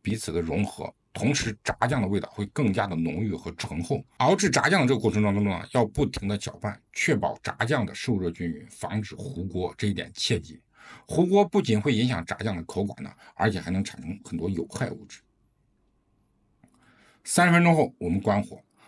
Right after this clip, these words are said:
倒入剩下的香葱，搅拌均匀。最后呢，我们把它舀出，放到大碗中。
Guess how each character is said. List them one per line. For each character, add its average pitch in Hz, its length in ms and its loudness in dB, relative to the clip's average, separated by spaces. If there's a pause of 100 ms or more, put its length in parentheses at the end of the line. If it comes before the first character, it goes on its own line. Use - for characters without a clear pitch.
(380)
倒 175 200 6
入 135 140 2
剩 160 260 2
下 101 200 0
的 - 80 -14
香 92 240 -2
葱， 92 200 -8 (200)
搅 - 180 -2
拌 87 160 0
均 - 180 -10
匀。 73 160 -14 (240)
最 170 220 0
后 143 240 2
呢， 90 260 2
我 - 80 -8
们 90 80 -2
把 80 80 -4
它 87 120 -6
舀 92 180 -4 (100)
出， 98 200 -10
放 107 200 0
到 69 120 -4
大 - 220 -6
碗 - 140 -6
中。 - 240 -10